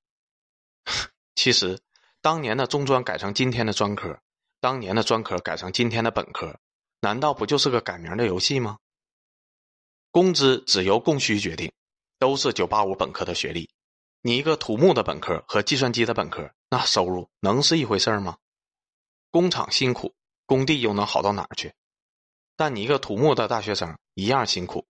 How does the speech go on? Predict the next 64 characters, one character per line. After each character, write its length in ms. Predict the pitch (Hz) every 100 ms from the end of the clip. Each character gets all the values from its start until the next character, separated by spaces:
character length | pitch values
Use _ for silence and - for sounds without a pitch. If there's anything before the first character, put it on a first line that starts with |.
| _
一 120 | 95
样 180 | 113 127
又 100 | 123
脏 220 | 104 92
又 100 | 92
累， 160 | 87 90 _ _ -
还 120 | 113
全 200 | - 113
国 140 | 131 120
工 220 | 120 113
地 120 | 123
到 200 | 123 151
处 160 | - 87
跑， 260 | - - _ _ _
几 120 | -
个 140 | 113 143
月 160 | 180
才 140 | 135 104
能 100 | 107
回 160 | -
一 60 | 92
次 160 | - 92
家， 200 | 80 - _ _ _ -
最 140 | 117
后 260 | - 98 - _
工 220 | - 143
资 140 | 127 131
连 180 | 120 123
工 220 | 147 139
人 120 | 98
都 80 | 92
不 140 | 87
如。 240 | 82 73 - _ _ _ _ _ _ _ _ -
相 200 | - 95
反， 160 | - - _ _ _ _
如 80 | 135
果 160 | 151 95
天 260 | - 139
底 140 | 131 -
下 100 | 107
的 80 |
焊 220 | 107 147 107
工 160 | 92
越 140 | 123 135
来 120 | 87
越 140 | 82
少， 180 | - 78 _ _ _ -
那 100 | 127
掌 160 | - 98
握 100 | 113
焊 160 | 156
接 140 | 127 123
技 160 | 180
术 120 | 143 104
的 120 | 82
人 180 | 78 - _ -
工 200 | 123 117
资 200 | - 80 -
就 100 | -
会 140 | 101
越 100 | 113
来 140 | 92 85
越 100 | 87
贵， 220 | - 101